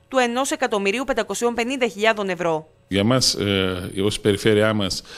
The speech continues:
Speaker 2: ήδη είναι καταγεγραμμένο πλέον ότι έχουμε το πιο χαμηλό εισόδημα κατά κεφαλήν από τις υπόλοιπες περιφέρειες της Ελλάδας, ακόμη και της Ευρώπης. Δεν αντέχουμε να φύγει άλλος κόσμος από εδώ που αφήνει κάποια έσοδα μισθοδοσίας στην τοπική οικονομία.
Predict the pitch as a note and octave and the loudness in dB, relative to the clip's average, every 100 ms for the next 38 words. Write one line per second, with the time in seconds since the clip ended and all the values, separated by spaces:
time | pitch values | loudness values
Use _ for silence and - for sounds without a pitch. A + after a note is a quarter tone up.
0 | - - - B2 A#2+ G#2 G#2+ - F#2+ F#2 | -18 -20 -2 2 2 2 0 -2 -2 0
1 | F#2+ G#2+ G#2 E2+ G2+ G2 F#2 E2+ G2+ G#2 | 0 0 0 0 0 2 2 0 0 -2
2 | F#2 F2+ - G#2 G2 F2+ G2+ F#2+ - G#2 | -2 -4 -2 -2 0 0 2 2 2 0
3 | F#2+ F2 F2 E2 - F2 F#2 F#2 E2 - | 0 -2 -4 -4 -2 0 2 0 -4 -10
4 | - - G2+ F2+ E2+ E2+ - G#2 G2+ F#2 | -20 -12 -8 -6 -4 -4 -2 0 0 -2
5 | - F2 D#2+ - G2 F2+ - F2+ F#2+ F#2 | -4 -4 -2 0 0 2 0 2 2 2
6 | - F2 G#2 F2+ F2+ F2 D#2+ F2 - D#3 | 0 0 -2 -2 -4 -4 -4 -4 0 0
7 | E3 - - - - - A2+ A2 D3+ B2 | -2 -8 -16 -16 -16 -12 -2 2 2 2
8 | G#2+ A2 G#2+ G#2 F#2+ F#2 - G#2+ F#2+ F#2 | 4 2 2 0 -2 -2 -2 0 0 -2
9 | - A2+ A#2 F#2+ - A2 G#2 F#2+ F#2+ E2+ | 0 0 0 -2 -2 0 0 -2 -4 -4
10 | F2+ G#2 F2 - F2+ G2 - A#2 G#2 F#2+ | 0 2 2 -2 -6 -6 -2 0 0 -2
11 | - - A2 - F#2+ G2+ G2 G2 F#2 - | -4 -2 -2 0 0 0 -2 -6 -6 -4
12 | F#2+ F2+ - A2 F#2+ - - - - - | -4 -4 0 0 2 -2 -8 -16 -10 -4
13 | G2+ F#2+ - A#2 - F2+ E2 F2 A#2 F#3 | -2 -2 2 0 2 0 0 2 2 0